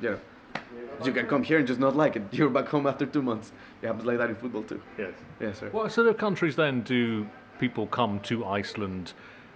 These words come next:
Speaker 2: from? Again, as you know, I don't know much about football. I've got a sense that Iceland is really passionate about football, but it might not be one of the world's biggest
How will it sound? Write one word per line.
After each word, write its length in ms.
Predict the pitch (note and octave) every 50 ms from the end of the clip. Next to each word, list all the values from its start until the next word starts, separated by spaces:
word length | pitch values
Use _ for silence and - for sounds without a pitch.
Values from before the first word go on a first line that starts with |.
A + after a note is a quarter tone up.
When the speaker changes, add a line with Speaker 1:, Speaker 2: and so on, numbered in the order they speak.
| - -
Speaker 2:
from? 400 | - - - - C3+ A2+ F#2 D#2+ - -
Again, 440 | B2+ B2 - F3+ F3 D3 G#2+ G2
as 200 | A2 B2 B2+ G2+
you 100 | A#2 B2+
know, 220 | B2 A#2+ A#2 A2 G#2+
I 40 | A2
don't 180 | G#2+ B2 A#2+ G#2+
know 100 | G#2+ A2+
much 260 | A#2 A2 G2+ - -
about 320 | A2 G2+ C3 A#2+ A2+ -
football. 440 | - A2+ G2 - - A#2 A2 A2 A2
I've 160 | G#2+ G#2 -
got 160 | - D#3+ C3+
a 80 | B2+ B2+
sense 360 | - - D3+ B2+ B2 A#2 - -
that 120 | B2+ A#2+
Iceland 460 | A2 G#2+ A2+ A2 - - A#2 G#2 G2+
is 120 | G#2 G2 G2
really 160 | G#2 G2 G2
passionate 520 | - - A2 A2+ A2+ - - A#2+ A#2+ A2
about 220 | G#2+ A#2+ A#2 A2 -
football, 360 | - B2 G#2 F#2 C3 B2 A2+
but 140 | G2+ A2+ G#2+
it 80 | G#2
might 260 | G#2 A#2+ A#2 A2+ A2
not 240 | A#2 A#2 B2 B2 -
be 100 | - A2+
one 220 | G#2+ G#2+ A2+ A2 G2+
of 60 | G2
the 80 | G#2
world's 240 | G2+ G#2 G2+ G2+ -
biggest 340 | - D#3 E3 A#2+ G#2 - -